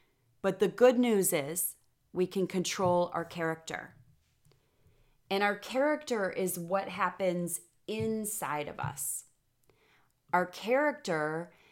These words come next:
is, I looked it up, you guys, and our character is defined as the mental and moral qualities distinctive to an individual. So here's the thing. What matters most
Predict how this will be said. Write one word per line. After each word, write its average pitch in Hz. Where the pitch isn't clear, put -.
is, 175
I 180
looked 214
it 190
up, 170
you 233
guys, 262
and 190
our 180
character 208
is 170
defined 180
as 170
the 170
mental 202
and 180
moral 185
qualities 202
distinctive 190
to 185
an 165
individual. 160
So 220
here's 277
the 240
thing. 185
What 220
matters 208
most 180